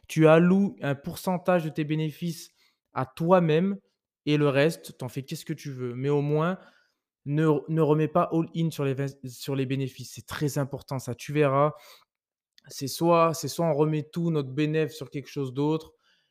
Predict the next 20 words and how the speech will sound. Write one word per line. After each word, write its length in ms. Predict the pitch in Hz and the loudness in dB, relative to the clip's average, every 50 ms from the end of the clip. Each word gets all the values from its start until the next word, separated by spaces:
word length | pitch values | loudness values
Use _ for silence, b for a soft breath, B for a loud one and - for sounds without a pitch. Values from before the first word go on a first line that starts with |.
| _ _ - | _ _ -6
et 400 | 131 131 131 131 131 127 127 127 | -4 -2 0 2 2 0 0 -2
par 120 | - 123 127 | -2 -4 -2
la 120 | 131 131 | -2 -4
suite, 300 | 123 - - 156 143 - | -4 -6 -8 -10 -10 -10
si 180 | - - - 143 | -10 -10 -8 -6
on 140 | 135 131 135 | -6 -4 -4
est 60 | 135 | -4
un 100 | 131 131 | -4 -4
mauvais 240 | 131 131 123 135 131 | -4 -2 -2 -2 -2
gestionnaire 720 | 123 131 127 131 _ - 139 135 135 135 135 135 113 117 | -4 -6 -10 -10 _ -10 -8 -6 -6 -4 -4 -4 -4 -6
ou 100 | 113 117 | -8 -8
on 40 | |
fait 140 | 113 - 127 | -8 -8 -8
de 60 | 117 | -6
la 120 | 120 120 117 | -4 -4 -4
merde, 320 | 123 127 123 120 117 123 - - | -2 -2 -4 -4 -4 -6 -10 -8
on 160 | 135 139 139 | -4 -2 0
le 140 | 135 131 120 | 0 0 0
perd. 360 | - - 123 120 131 151 - - - _ _ _ _ _ _ _ _ _ _ _ _ _ _ _ _ - | 0 0 0 2 2 0 -2 -6 -16 _ _ _ _ _ _ _ _ _ _ _ _ _ _ _ _ -8
Donc 360 | 113 131 131 131 123 - - | -4 -4 -2 -4 -4 -6 -12